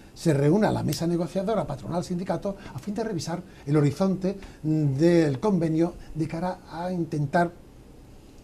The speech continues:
compensar los tiempos actuales con los incrementos habidos en la carestía de la vida. Bueno, pues abordamos la segunda parte, no sin antes, miren, eh, agradeciendo a Gonzalo que haya tenido a bien traernos un libro,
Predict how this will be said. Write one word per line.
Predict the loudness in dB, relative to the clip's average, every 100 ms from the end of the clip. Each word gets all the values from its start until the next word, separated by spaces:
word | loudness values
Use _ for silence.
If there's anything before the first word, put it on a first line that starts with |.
| 0
compensar | 4 6 6 4 2 0 -2 -12 -20 -2
los | 0 0
tiempos | 2 0 0 -6
actuales | -2 0 0
con | -2 -4
los | -2
incrementos | -4 -4 -6 -6 -10 -10 -18 -8
habidos | -2 0 2 0 -4 -14 -8
en | 0 2 4 2
la | 0
carestía | -2 -6 -6 -8
de | -8
la | -10
vida. | -12 -14 -18 -20 -20 -20 -6 4
Bueno, | 6 6
pues | 4 -2 -12 -16 -2
abordamos | 0 2 4 2
la | 2
segunda | 0 2 2
parte, | 2 0 -2
no | 0
sin | 2
antes, | 2 2 2
miren, | 4 4 0 -2 -14 -20 -20 -20 -20 0
eh, | 8 8 8 0 -16 -20 -20 -20 -20 -20 -20 -8
agradeciendo | 0 4 4 4 6 8
a |
Gonzalo | 8 6 6 6 4
que | 2
haya | 2 2
tenido | 4 4
a |
bien | 4 4
traernos | 4 2 2 0 -2 -4
un | -2 0
libro, | 0 0 0 -2 -4